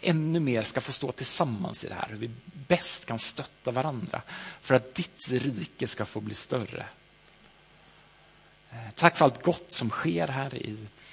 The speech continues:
i Rimforsa. Ber att det goda ska få växa och att det ska bli ännu mer. Men jag ber också att du talar på olika sätt,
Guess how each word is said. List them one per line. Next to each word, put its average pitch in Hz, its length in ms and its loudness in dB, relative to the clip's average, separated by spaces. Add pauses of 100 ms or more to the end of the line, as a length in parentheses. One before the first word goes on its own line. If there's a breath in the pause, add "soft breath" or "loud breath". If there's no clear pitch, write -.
(640 loud breath)
i - 80 -2
Rimforsa. 139 680 4
Ber 127 380 2
att 113 140 0
det 110 140 2
goda 120 520 2
ska - 160 0
få 110 100 -4
växa - 500 2
och 139 60 2
att - 80 -10
det - 60 -2
ska - 120 0
bli 117 160 -4
ännu 131 240 0
mer. - 300 -4 (520 loud breath)
Men 147 100 0
jag 175 100 4
ber 220 240 6
också - 240 0
att - 120 -2
du 117 240 0 (640 loud breath)
talar 151 420 6
på 123 120 0
olika 117 220 2
sätt, - 460 -4